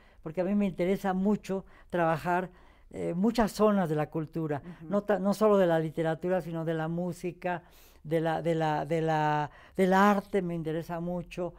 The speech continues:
Speaker 1: este, de, de la moda también, trabajo mucho la moda. Entonces, digo, todo eso te permite en esas cosas sueltas que son los periódicos y, y la, la, la, la radio, y ahora el Twitter y el Facebook, te permite cosas muy interesantes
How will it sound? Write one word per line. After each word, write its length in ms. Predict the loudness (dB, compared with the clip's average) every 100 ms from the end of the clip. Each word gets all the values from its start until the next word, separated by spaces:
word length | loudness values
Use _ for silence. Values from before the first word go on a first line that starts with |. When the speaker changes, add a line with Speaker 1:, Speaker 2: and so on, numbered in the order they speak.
| -20 -20 -10
Speaker 1:
este, 500 | -8 -8 0 0 0
de, 420 | -4 -10 -8 -10
de 20 | -6
la 220 | 0 4
moda 460 | 8 8 10 8 2
también, 400 | 0 -4 -4 -6
trabajo 400 | -6 -4 -4 -4
mucho 360 | -4 -4 -6 -4
la 120 | -4
moda. 440 | -2 -2 -2 -2 -8 -16 -20
Entonces, 200 | -4 -2
digo, 200 | 2 2
todo 300 | 4 4 6
eso 260 | 4 2 -4 -6 -8
te 100 | -6
permite 540 | -2 0 2 0 0 -2
en 80 | 0
esas 240 | 0 -2
cosas 260 | -2 -2 -2
sueltas 680 | 0 2 0 -2 -6 -6 -18 -20 -8
que 100 | -6
son 380 | 0 2 2 -2 -12 -12
los 160 | -8 -6
periódicos 800 | -2 0 4 6 6 2 -4 -6
y, 200 | -8 -10
y 140 | -8 -8
la, 420 | -6 -6 -6 -6
la, 160 | -6 -8
la, 260 | -8 -8
la 200 | -4 -4
radio, 500 | -2 0 0 0 -4 -8 -10
y 120 | -2
ahora 340 | 0 2 2 0
el 120 | -2
Twitter 580 | -4 -2 -2 -4 -4 -6 -10
y 60 | -6
el 100 | -4
Facebook, 580 | 0 0 0 0 -2 -2 -20 -20 -8
te 100 | -4
permite 420 | -2 -2 -2 -2 0
cosas 260 | 0 0
muy 220 | 0 2
interesantes 840 | 0 0 -4 -4 -4 -6 -4 -6